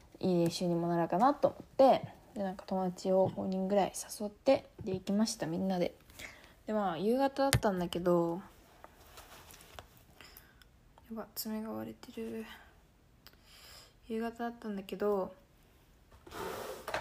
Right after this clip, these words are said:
なんか、なんだっけ。そう、なんかいろいろお店見て、で、私は靴を先にもう買っ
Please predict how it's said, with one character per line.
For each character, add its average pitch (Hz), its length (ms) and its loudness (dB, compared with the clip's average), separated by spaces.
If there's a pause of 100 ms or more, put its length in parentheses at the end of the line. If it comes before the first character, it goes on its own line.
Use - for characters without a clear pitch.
(220)
な 202 60 -16
ん - 100 -14
か、 180 220 -6 (840)
な 214 40 -6
ん 254 60 -8
だ 240 60 -6
っ 214 120 -6
け。 - 300 -12 (960)
そ - 220 -6
う、 175 60 -4
な 175 100 -6
ん 185 60 -8
か - 100 -8
い 190 80 -6
ろ 214 80 2
い - 20 4
ろ 220 100 4
お - 20 4
店 214 220 -2
見 233 100 -4
て、 220 200 -2
で、 196 60 -2
私 190 220 -4
は 202 60 -2
靴 202 220 -8
を 202 80 0
先 190 280 -8
に 190 80 -6
も 185 160 -6
う 180 60 -10
買 190 120 -10
っ 185 40 -16